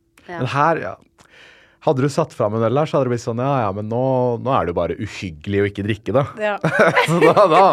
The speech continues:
Speaker 2: da måtte man jo det. <laughs> Det er,
Speaker 1: Det var
Speaker 2: man
Speaker 1: full
Speaker 2: fin-,
Speaker 1: drikkepress i Shisha,
Speaker 2: ja,
Speaker 1: liksom.
Speaker 2: man,
Speaker 1: Ja.
Speaker 2: man finner liksom alltid bare en liten unnskyldning til å,
Speaker 1: Mm.
Speaker 2: til å helle den oppå da. Men, eh, men i prinsippet så skal jeg heller, eh, egentlig prøve å holde meg unna litt mer da.
Speaker 1: Mm.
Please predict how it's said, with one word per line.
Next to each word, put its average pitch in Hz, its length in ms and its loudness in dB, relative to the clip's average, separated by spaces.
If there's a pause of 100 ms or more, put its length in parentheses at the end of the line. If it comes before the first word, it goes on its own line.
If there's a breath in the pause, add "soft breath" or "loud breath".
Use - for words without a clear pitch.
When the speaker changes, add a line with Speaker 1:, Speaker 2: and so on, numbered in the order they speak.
(120)
Speaker 2:
da 113 100 2
måtte 170 240 -2
man 76 160 -8
jo 82 140 -4
det. 95 180 -8
<laughs> - 140 -20
Det - 960 -8
er, 131 100 4
Speaker 1:
Det 135 80 6
var - 220 6
Speaker 2:
man 165 80 4
Speaker 1:
full 294 240 2
Speaker 2:
fin-, - 40 -10
Speaker 1:
drikkepress 214 540 -4
i 226 80 -4
Shisha, 196 240 -8
Speaker 2:
ja, 120 140 0
Speaker 1:
liksom. - 160 -8
Speaker 2:
man, 127 80 -6
Speaker 1:
Ja. - 60 -4
Speaker 2:
man 143 180 2
finner 143 180 0
liksom 147 240 0
alltid 101 560 -2
bare 110 240 2
en 113 120 -4
liten 104 420 -6
unnskyldning 101 500 -8
til 113 80 -8
å, 101 480 -2
Speaker 1:
Mm. 175 720 -12
Speaker 2:
til - 80 -16
å 107 60 -8
helle 90 180 -8
den 90 80 -10
oppå 95 220 -12
da. 110 160 -8
Men, 95 300 -12
eh, - 800 -20 (540 soft breath)
men 98 120 -10
i 104 40 -6
prinsippet 113 800 -6
så 113 100 -16
skal 87 320 -8
jeg - 20 -10 (100)
heller, 87 100 -10
eh, 90 400 -12
egentlig 87 220 -14
prøve 82 240 -6
å - 20 -6
holde 76 160 -12
meg - 160 -14
unna 82 220 -16
litt - 80 -16
mer - 180 -14
da. 170 80 -14
Speaker 1:
Mm. 165 100 -20